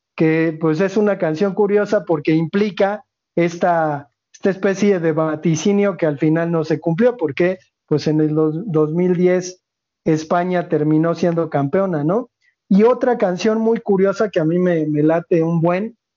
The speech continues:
que se llama Eto'o, su jugador favorito, de un grupo llamado La Granja.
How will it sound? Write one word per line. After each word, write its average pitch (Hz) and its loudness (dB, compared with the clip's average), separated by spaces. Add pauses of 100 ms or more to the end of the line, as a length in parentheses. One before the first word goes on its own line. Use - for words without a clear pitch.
(100)
que 160 2
se 165 0
llama 196 0
Eto'o, 208 0
su 175 -2
jugador 170 0
favorito, 170 0 (720)
de 175 2
un 185 0
grupo 196 0
llamado 170 0
La 160 0
Granja. 175 -4